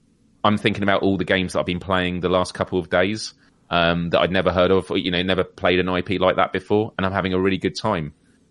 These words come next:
Um, so, yeah, I, I, you know, I'm, I am excited for them, but watching the State of Play at face value,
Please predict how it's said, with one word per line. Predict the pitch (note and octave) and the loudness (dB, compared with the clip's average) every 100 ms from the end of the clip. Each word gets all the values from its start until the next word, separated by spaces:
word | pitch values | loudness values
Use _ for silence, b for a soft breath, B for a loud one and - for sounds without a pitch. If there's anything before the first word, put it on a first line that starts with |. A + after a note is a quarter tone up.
| - | -4
Um, | F2+ E2+ E2+ E2+ E2 _ _ _ _ _ _ _ | 0 0 -2 -6 -10 _ _ _ _ _ _ _
so, | - G2+ F2 F2 - | -2 2 4 2 2
yeah, | G2+ E2 - | 0 0 0
I, | G2+ G#2 | 2 4
I, | G#2+ G2 | 2 0
you | F2+ | -2
know, | D#2 - | -4 -2
I'm, | F2+ - | -4 0
I | F#2+ | 0
am | F2+ | 0
excited | E2+ - E2 D#2 | -2 -2 0 0
for | E2 | -4
them, | D2+ D2+ | -6 -6
but | C#2+ - _ _ | -8 -8 _ _
watching | - G2+ - - G2 | -4 -2 -2 -4 -10
the | |
State | - G2 - | -2 0 0
of | - | -2
Play | G2+ G2 G2 - | 0 0 0 -2
at | E2 - | -4 0
face | F2+ - | -2 0
value, | F2+ F2+ F#2 F#2 | 0 0 -2 -6